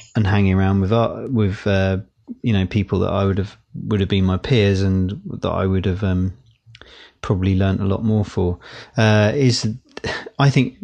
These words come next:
there's two things here, aren't there? There's one, I come from a background where it was just starting to charge for education, and so therefore going to university was a rite of passage more than just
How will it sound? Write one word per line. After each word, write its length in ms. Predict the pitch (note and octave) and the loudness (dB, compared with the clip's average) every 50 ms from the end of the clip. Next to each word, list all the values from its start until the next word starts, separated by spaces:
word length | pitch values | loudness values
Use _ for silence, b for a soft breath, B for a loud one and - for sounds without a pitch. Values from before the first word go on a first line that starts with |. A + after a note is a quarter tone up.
| - - B B B B B B B B B | -8 -8 B B B B B B B B B
there's 160 | - D3 - | -2 -2 0
two 180 | - - G3 E3 | 2 2 2 2
things 300 | - - C3+ B2 - - | 4 4 4 4 4 4
here, 120 | G2+ G2 | 2 2
aren't 140 | G2+ G2 F#2 | 4 2 2
there? 180 | F#2 F#2 F#2 | 2 2 2
There's 220 | F#2+ G#2 A2+ - - | 2 2 0 2 2
one, 400 | C3+ C#3 C#3+ C#3 C3+ C3 D#2 - - | 2 4 4 4 2 0 -2 -6 -4
I 160 | G2+ B2 C3+ B2+ | 0 2 2 2
come 200 | - C3+ A2+ A2 | 2 2 0 2
from 160 | - A#2 A2 | 2 2 0
a 40 | G#2 | 2
background 460 | - A2 - - - G#2+ G2+ G2+ G2+ | 2 0 -2 0 0 0 2 2 2
where 440 | G2+ G2+ G2 G2 G2 F#2+ G2 - - _ _ _ _ _ | 2 2 2 2 2 0 -2 -4 -6 _ _ _ _ _
it 240 | - A2+ - - - _ | -4 -2 -2 -4 -4 _
was 200 | - A#2+ A2+ G#2+ - _ _ | -2 -2 -2 -2 -6 _ _
just 360 | - F#3+ F3+ E3+ D#3+ - - | -2 0 2 2 2 0 -2
starting 560 | - - D#3 C#3 C3+ B2+ B2+ - - A#2 G#2+ G#2+ | -2 0 2 4 4 4 2 2 2 0 0 0
to 120 | - A#2 | -2 -4
charge 420 | - - - A2+ G2+ G2+ G2 F#2 - | -6 -2 2 2 4 4 2 0 -2
for 200 | - - G2 F#2+ | -2 0 0 2
education, 760 | F#2 G2 G2 F2+ - - - G2 F#2 F2+ - - G2+ F#2 F#2 F#2 | 2 2 0 -2 -4 -4 -2 0 0 0 -2 -2 -2 -2 0 0
and 260 | G2 G#2 G2+ G2+ G2 | 2 2 2 0 0
so 220 | - G#2 G2+ G2+ | 0 0 2 2
therefore 500 | G2 G#2 G2+ G2+ - - G#2 G2 G2 G2 B B B B B B B - | 2 2 2 0 0 0 0 0 0 0 B B B B B B B 0
going 180 | - C3+ C3 | 2 4 4
to 140 | B2 B2+ B2 | 4 4 2
university 560 | A2+ A2 G#2+ G#2 A#2 A#2 A2 - - - G2 | 2 2 4 4 4 2 2 0 -2 -2 -2
was 200 | F#2+ G2+ G2+ G2+ | 0 0 0 0
a 60 | A2 G2+ | 0 0
rite 280 | G#2 G#2+ G#2 G2+ - | 2 2 2 0 0
of 100 | - - | -4 -6
passage 600 | - - A#2+ A2+ - - A2+ G2+ F2+ F2 - - | -2 0 0 0 0 0 0 0 0 -2 -4 -2
more 280 | - A2 A2 G#2 G2+ G2 | 0 2 2 2 2 2
than 280 | F#2+ G2+ F#2+ F#2+ F#2+ F#2 | 2 0 2 0 0 0
just 440 | - G2+ G2 - - - _ - | 0 -2 -2 -2 -6 -8 _ -14